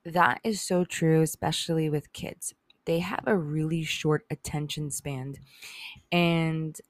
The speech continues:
I know when I first started teaching, and I began, um, at a middle school, actually, all I did was open the book and started teaching from it. <laughs> I used the lesson plans that were given to me,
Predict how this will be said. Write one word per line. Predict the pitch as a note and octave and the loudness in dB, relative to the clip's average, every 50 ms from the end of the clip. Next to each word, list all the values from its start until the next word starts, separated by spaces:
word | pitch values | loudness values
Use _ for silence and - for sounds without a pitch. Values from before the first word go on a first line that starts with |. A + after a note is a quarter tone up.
| _ _ - | _ _ 2
I | E3 E3 E3+ F#3+ | 4 4 4 4
know | F#3+ F3 E3 D#3 D3+ D3+ D3+ D#3 D#3+ E3 - - - | 4 4 4 4 4 4 2 2 2 0 -2 -2 0
when | - E3 D#3 D3+ | 0 0 2 2
I | C#3+ C#3+ D3 | 0 -2 -2
first | D3 - - - D#3+ D#3 D#3+ D3+ - | -4 -6 -4 0 2 2 2 0 -2
started | - - D#3+ C#3+ C#3 C#3+ C#3+ C#3+ D3+ D3+ D3 | -4 -2 0 2 2 2 2 0 -2 -2 -4
teaching, | - - C#3+ - - - - D#3+ E3 F3 | -6 -14 -14 -14 -12 -10 -8 -6 -4 -4
and | F3 D#3 | -4 -4
I | C#3+ | -4
began, | C3+ D3 C#3+ - D3 C#3+ C#3+ C#3 C#3 C#3+ C#3 - - - - - - - - _ _ - | -4 -6 -8 -6 -6 -4 -4 -4 -4 -6 -6 -10 -14 -20 -20 -20 -20 -20 -20 _ _ -2
um, | - D3 C#3+ C3+ C3 A#2+ A#2 B2 - E3+ E3+ F3 - - - - _ _ | 0 0 2 2 0 -2 -4 -6 -10 -12 -16 -14 -10 -8 -8 -8 _ _
at | - D3+ D3+ - _ - | 2 2 2 0 _ -4
a | D3+ D3 D3 C#3+ | -2 -2 -2 0
middle | C#3+ D3+ F3 A#3 C#4 C#4+ | 2 4 4 6 6 4
school, | - - - D#3+ D3+ | 4 2 0 -2 -2
actually, | D3 - - - - - - F2 F2 D#3 - _ _ _ - - - - - - - - - - _ - | -2 -4 -6 -6 -6 -6 -6 -8 -10 -10 -14 _ _ _ -20 -20 -20 -18 -18 -18 -18 -20 -20 -20 _ -2
all | - - D4 | 2 4 4
I | D4 D4 C#4 | 6 4 6
did | A3 A#3 A3+ | 6 6 6
was | G#3+ G#3 G#3 G3+ G3+ G3 F#3 F3 - - - | 8 8 6 6 6 4 2 -2 -4 0 4
open | F#3+ F3+ - - G3 F#3+ F#3 F#3 F3+ | 4 4 4 4 2 2 2 2 0
the | F3 | 0
book | D3 D#3+ C#3+ D3 - - - - - _ _ _ - | 2 2 2 2 0 -6 -20 -20 -20 _ _ _ -6
and | - D#3 D#3 D#3 D3+ D3 | -4 -2 -2 -2 -4 -4
started | - - D#3+ C#3+ D3 D3 - | -4 -2 0 0 0 -2 -4
teaching | - - D3 C3+ - - C3 B2 A#2+ A#2+ | -6 -10 -10 -10 -10 -10 -8 -8 -10 -10
from | - - A#2+ G#2+ D2 | -8 -6 -6 -4 -6
it. | - - _ _ _ _ _ _ _ _ - | -6 -10 _ _ _ _ _ _ _ _ -10
<laughs> | E3 - D#3+ | -6 -2 0
I | G3+ | 2
used | G3+ G3 E3 E3 F3 F#3 F#3+ G3 G3 G3 F#3 F3 | 2 2 2 4 4 4 6 6 4 2 2 2
the | - F3 | 2 2
lesson | D3+ D#3 D#3+ - - D3+ | 4 4 2 2 -2 -6
plans | - - D3 C#3 C#3+ C#3 C3+ | -6 -4 -4 -2 -2 -4 -4
that | - - - | -6 -6 -6
were | - - | -6 -8
given | - - B3 A#3+ A#3+ A#3 G#3+ | -6 -4 -2 -2 0 -2 -2
to | - G#3 | -2 -2
me, | A3 A3 A3 G#3 G#3 G3+ | -2 -2 -2 -2 -2 -4